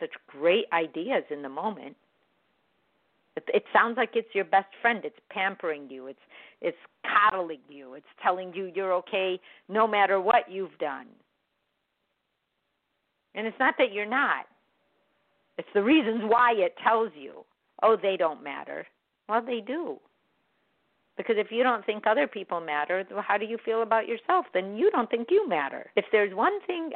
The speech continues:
I have learned in the last, this will be the nineteenth year, since I saw Christ, was that we tell on ourselves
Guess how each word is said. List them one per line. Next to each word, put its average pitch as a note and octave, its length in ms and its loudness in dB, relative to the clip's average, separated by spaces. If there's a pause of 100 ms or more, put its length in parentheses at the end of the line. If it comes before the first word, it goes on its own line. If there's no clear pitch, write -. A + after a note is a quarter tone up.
(120)
I G#3+ 120 8
have G#3 300 -2
learned D#3+ 480 -6 (1000)
in E3+ 120 -10
the E3 80 -2
last, F3+ 320 4 (200)
this F#3+ 200 -4
will A3+ 120 2
be F#3+ 160 -6
the F3+ 120 -2
nineteenth E3+ 680 -10 (100)
year, C3+ 340 -8 (2000)
since G#3+ 260 -2
I A3+ 220 4
saw F#3+ 160 2
Christ, C3+ 420 -8 (1800)
was E3 120 -4
that F#3 140 2
we G#3+ 120 -4
tell E3+ 200 -8
on F#3 160 -10
ourselves F#3 460 -8